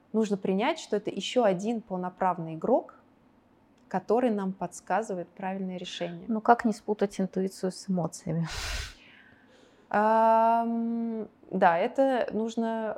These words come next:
Speaker 1: как бы еще научиться себя слушать. Это факт. Многие, например, без, э, соответствующего опыта начинают полагаться на свою интуицию, кото-,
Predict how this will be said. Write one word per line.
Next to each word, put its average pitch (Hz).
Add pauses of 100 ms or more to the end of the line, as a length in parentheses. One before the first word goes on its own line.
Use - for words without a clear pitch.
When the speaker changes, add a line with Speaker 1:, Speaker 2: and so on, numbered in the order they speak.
(160)
Speaker 1:
как 175
бы 180
еще 196 (340)
научиться 202
себя 202
слушать. - (240)
Это 190
факт. - (240)
Многие, 214
например, 196
без, 190
э, 180
соответствующего 190
опыта 220 (160)
начинают 190
полагаться 185 (280)
на 185
свою 185
интуицию, 196 (540)
кото-, 190